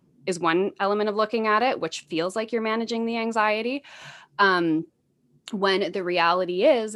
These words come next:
that it's just, again, kind of an energy leak. And so for me to recognize, like, "Hey, brain,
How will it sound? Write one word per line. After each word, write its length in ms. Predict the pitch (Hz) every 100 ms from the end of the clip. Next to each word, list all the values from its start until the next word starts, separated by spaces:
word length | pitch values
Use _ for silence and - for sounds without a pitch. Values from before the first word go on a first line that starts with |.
| -
that 240 | 196 190 -
it's 240 | 180 -
just, 240 | 185 175 -
again, 340 | 175 160 151
kind 260 | - 175 165
of 80 | 165
an 160 | 160 -
energy 400 | 170 160 151 135 -
leak. 340 | - - -
And 140 | 190 185
so 140 | 202
for 120 | 202
me 140 | 196 196
to 100 | -
recognize, 500 | 190 190 202 190 185
like, 140 | 190
"Hey, 220 | - 240 240
brain, 440 | 202 190 196